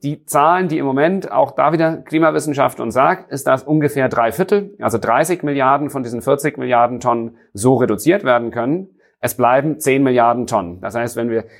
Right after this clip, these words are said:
die Zahl, um die es jetzt geht, sind zehn Milliarden Tonnen C O zwei, welches ab zwanzig fünfzig, ab Mitte des Jahrhunderts, jedes Jahr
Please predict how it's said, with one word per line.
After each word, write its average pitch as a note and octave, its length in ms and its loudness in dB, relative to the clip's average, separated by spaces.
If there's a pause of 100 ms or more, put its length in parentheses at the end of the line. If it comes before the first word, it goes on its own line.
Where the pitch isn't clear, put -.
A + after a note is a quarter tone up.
(180)
die E3 100 2
Zahl, D#3+ 400 0
um C#3 140 0
die C#3 100 2
es B2+ 120 2
jetzt G#2+ 180 -4
geht, F3+ 400 0
sind A#2+ 300 -6
zehn F#3 520 0
Milliarden B2+ 600 2
Tonnen E3+ 540 -2 (320)
C C3 200 2
O A#2+ 80 4
zwei, D#3+ 460 0 (300)
welches D#3+ 680 -2
ab D#3 260 -2
zwanzig C#3 380 -2
fünfzig, D#3 500 -2
ab B2+ 120 -4
Mitte D3 200 -2
des C#3 200 -6
Jahrhunderts, C#3+ 720 -4
jedes D3 460 2
Jahr C3+ 420 0